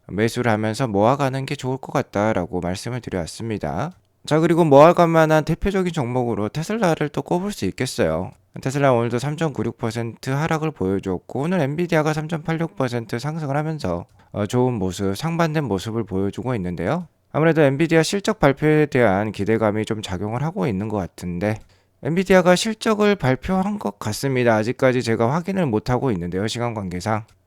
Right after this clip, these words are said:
일단 애프터마켓에서는 소폭 하락하는 듯한 모습이 나오고 있습니다. 어, 또 상승하는 모습이 나왔다, 하락하는 모습이 나왔다 하는데요. 일단 관련된 소식은 내일 방송에서 알려드리도록 하겠고요.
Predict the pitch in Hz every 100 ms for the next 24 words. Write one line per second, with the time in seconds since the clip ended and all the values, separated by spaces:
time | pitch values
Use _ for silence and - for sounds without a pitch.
0 | _ - 185 170 156 - 220 196 - 185
1 | 185 185 165 147 147 208 - 185 190 214
2 | 180 139 139 120 123 104 98 98 113 113
3 | 90 92 104 90 - 110 107 82 104 151
4 | - _ _ - 127 147 180 196 185 170
5 | 156 113 101 123 131 107 98 - _ 117
6 | 123 120 - _ _ _ _ - 147 -
7 | 139 131 95 113 107 92 101 120 127 147
8 | 175 90 117 170 - _ - 117 156 147
9 | 135 143 180 175 190 190 147 110 113 113
10 | 110 120 110 98 98 104 95 98 90 95
11 | 98 90 92 95 - 151 160 - 117